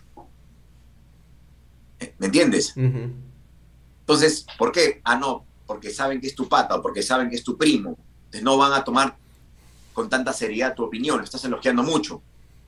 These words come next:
Speaker 1: Y también cuando evidentemente no haces las cosas bien, también te cuesta porque sabes que l-, le puede incomodar,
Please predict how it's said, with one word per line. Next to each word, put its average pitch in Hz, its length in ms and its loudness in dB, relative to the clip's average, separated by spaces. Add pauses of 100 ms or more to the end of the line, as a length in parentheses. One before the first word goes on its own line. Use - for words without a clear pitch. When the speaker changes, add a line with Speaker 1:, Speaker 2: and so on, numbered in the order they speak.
(340)
Speaker 1:
Y 120 160 0
también 120 300 -2
cuando 85 200 -4
evidentemente 120 520 0
no 107 80 -2
haces 131 100 -2
las 113 100 -2
cosas 131 180 -6
bien, - 260 2 (540)
también 110 240 -4
te 135 100 0
cuesta 139 320 2
porque - 180 -8
sabes 131 260 2
que 139 320 -2 (460)
l-, 101 260 -8 (680)
le 104 580 0
puede 135 260 6
incomodar, 185 640 2